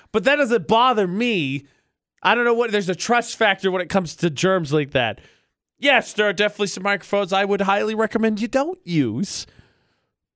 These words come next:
But there are also some that it doesn't bother me use. I don't mind using, I don't care if I use yours. I don't care if I use that one over there. This one is mine. This is my microphone. I, of course, don't have a problem with this, even though it's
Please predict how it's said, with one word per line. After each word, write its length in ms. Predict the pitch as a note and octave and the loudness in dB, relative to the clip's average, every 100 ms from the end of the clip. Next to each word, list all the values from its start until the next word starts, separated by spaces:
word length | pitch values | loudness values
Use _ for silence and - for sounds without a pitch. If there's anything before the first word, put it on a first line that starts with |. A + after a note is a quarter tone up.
| _ _ _ _ _ _ _ _ _ - | _ _ _ _ _ _ _ _ _ 0
But 200 | A#3+ F#3 | 2 4
there 140 | G#3+ | 4
are 40 | G3 | 4
also 240 | G3 G3+ | 2 -2
some 240 | F3 G3 | -2 -2
that 120 | F#3 E3 | -2 -2
it 40 | |
doesn't 220 | E3+ D3+ | -2 0
bother 240 | D#3 D#3 A#2+ | 0 0 -2
me 100 | G#2+ | -8
use. 160 | F#2+ | -8
I 60 | A#2 | -6
don't 100 | C3+ | -2
mind 200 | C#3+ C#3+ | -2 -2
using, 420 | C#3+ B2+ A#2+ G#2 _ | -2 -6 -10 -14 _
I 120 | B2+ | -4
don't 180 | D3+ D3 | -4 -6
care 380 | - D3+ D#3 D#3 | -6 -2 0 -2
if 160 | C#3+ D3 | -2 -2
I 60 | |
use 280 | C#3+ D3 A#2+ | -2 -2 -2
yours. 360 | C3+ C#3+ D3 C3 | 0 0 0 -2
I 40 | |
don't 120 | C3 | -4
care 140 | C3+ C3+ | 0 0
if 100 | C#3 | 0
I 40 | |
use 280 | C3+ C#3 A#2+ | 0 -2 0
that 200 | C3 C3 | 0 0
one 140 | C#3 | 0
over 160 | C#3 C3+ | 2 2
there. 400 | C3 B2+ C3 C#3 _ _ _ _ - | 2 2 0 -4 _ _ _ _ -16
This 180 | A#2 - | -14 -12
one 120 | A#2+ | -12
is 180 | C3+ C3 | -10 -8
mine. 360 | C3+ A#2+ B2+ | -6 -4 -4
This 220 | A#2+ A#2 C3 | -6 -12 -12
is 100 | C3 | -10
my 200 | A#2+ A#2 | -8 -8
microphone. 540 | A2 A2+ A#2 A#2+ A#2+ | -8 -10 -10 -8 -6
I, 60 | A#2+ | -8
of 100 | A2+ | -8
course, 240 | B2+ A#2+ | -8 -6
don't 100 | B2+ | -4
have 120 | A#2+ | -4
a 40 | A#2 | -2
problem 280 | C3 A#2+ | 0 0
with 140 | A#2 A#2+ | 0 2
this, 260 | C3 B2+ | 2 2
even 180 | B2 A2 | -2 -2
though 200 | A2 A2 | -2 -4
it's 180 | A2 | -6